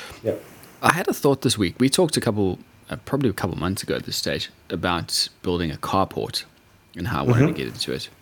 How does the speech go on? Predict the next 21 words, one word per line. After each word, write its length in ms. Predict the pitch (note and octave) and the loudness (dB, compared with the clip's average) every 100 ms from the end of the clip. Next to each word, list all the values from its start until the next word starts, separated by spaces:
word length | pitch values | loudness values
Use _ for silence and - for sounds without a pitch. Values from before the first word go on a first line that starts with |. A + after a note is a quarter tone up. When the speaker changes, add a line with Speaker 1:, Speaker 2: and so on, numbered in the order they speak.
| _ - - - - - - - _ _ _ _ _ _ _ _ _ _ _ _ _ _ | _ -20 -20 -20 -20 -20 -20 -20 _ _ _ _ _ _ _ _ _ _ _ _ _ _
Speaker 2:
It 160 | C3 A#2+ | 2 4
was, 220 | C3+ A#2 | 4 4
turned 240 | - E3 D3 | 6 6 6
out 80 | |
to 60 | G2+ | 4
be 60 | G#2 | 6
way 260 | G2+ G#2+ | 6 6
more 160 | G2+ F2+ | 6 2
expensive 420 | - F#2 D#2+ - | 2 0 0 0
than 140 | D2+ | 0
I 60 | C2+ | 0
wanted. 500 | C#2+ D#2+ - A#1 A#2+ _ _ _ _ _ _ _ _ _ - | 0 0 0 -4 -6 _ _ _ _ _ _ _ _ _ 0
And 160 | A2+ | 4
now 180 | A#2 C3 | 6 8
we 120 | D3+ | 8
get 120 | C3+ A2+ | 8 6
into 200 | G#2+ - | 2 -2
the 60 | |
point 360 | - F2+ E2+ - | -2 -2 0 0
where 360 | E2+ E2 D#2+ - - _ _ _ _ _ - | 2 2 0 -6 -20 _ _ _ _ _ -14
the 200 | D#2 | -8